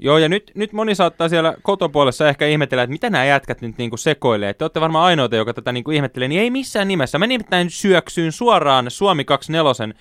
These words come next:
palstoille, ja täällä nimimerkillä Ihmettelijät jo vuonna kaksituhattakahdeksan on kirjoittanut, "Mikä mies on Timo Virtanen? Pienviljelijä, siemenviljelijä, avaruusjussi pelimies, suomalainen yrittäjä, tiedustelupalvelin agentti,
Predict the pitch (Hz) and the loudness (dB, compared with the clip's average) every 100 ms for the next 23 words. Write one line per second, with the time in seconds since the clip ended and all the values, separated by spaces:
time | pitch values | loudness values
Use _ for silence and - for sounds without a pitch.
0 | _ _ - 180 170 - 131 131 214 240 | _ _ -2 0 0 0 -2 0 2 2
1 | 190 151 _ _ - 180 233 196 165 160 | 2 -2 _ _ -6 -4 0 0 0 -2
2 | 165 165 233 214 139 - 123 107 104 - | -4 -2 -2 -2 -2 -4 -4 -4 -4 -6
3 | - 143 208 220 214 208 240 - 170 165 | -6 -2 0 0 -2 0 0 0 -4 -4
4 | 175 208 185 143 117 113 151 131 123 113 | -2 0 2 0 -4 -4 -2 -2 -6 -12
5 | _ _ - 185 277 320 214 175 180 156 | _ _ -6 -2 -2 0 0 2 2 0
6 | - 135 - 226 214 156 113 156 143 107 | -2 -6 -4 -2 0 0 2 2 2 0
7 | - 92 85 - - - - 160 160 170 | -8 -10 -14 -16 -16 -16 -6 2 2 2
8 | 170 196 185 185 180 175 _ - - 160 | 2 0 2 0 0 -2 _ -12 -2 2
9 | 160 165 160 170 165 165 165 165 - - | 2 0 0 0 2 0 2 0 -2 -2
10 | 135 147 151 156 151 156 - - 170 156 | 2 4 2 0 -2 -4 -4 -4 2 2
11 | 156 151 147 143 - _ _ _ _ - | 2 -2 -2 -4 -12 _ _ _ _ 0
12 | 180 156 143 123 160 160 - 147 139 185 | 2 4 2 2 2 2 0 0 2 2
13 | 156 - 143 131 139 135 135 139 147 156 | 2 0 -2 0 2 2 -2 -4 -6 -4
14 | 139 120 - 123 | -4 -4 -4 -4